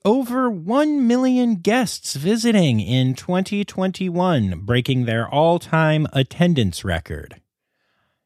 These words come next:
Not only is that amazing, because it means zoos really are bouncing back from covid, or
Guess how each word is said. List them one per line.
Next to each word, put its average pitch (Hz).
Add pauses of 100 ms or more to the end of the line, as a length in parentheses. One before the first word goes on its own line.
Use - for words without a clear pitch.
Not 143 (120)
only 160
is 117
that 117
amazing, 90
because 107
it 127
means 196
zoos 202
really 175
are 135
bouncing 135
back 123
from 170
covid, 87
or -